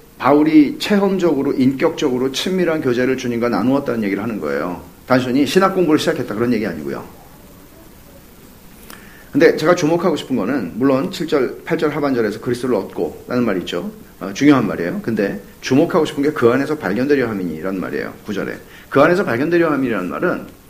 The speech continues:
바울이 두려운 게 있었다는 얘기예요, 사실은. 이 맥락을 보면. 어, "내가 가진 의는 율-,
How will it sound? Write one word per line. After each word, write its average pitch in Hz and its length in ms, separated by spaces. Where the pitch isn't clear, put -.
바울이 160 460
두려운 175 380
게 165 100
있었다는 95 400
얘기예요, 58 280
사실은. - 520
이 127 100
맥락을 117 380
보면. 78 360
어, 98 280
"내가 156 220
가진 185 260
의는 131 400
율-, 156 220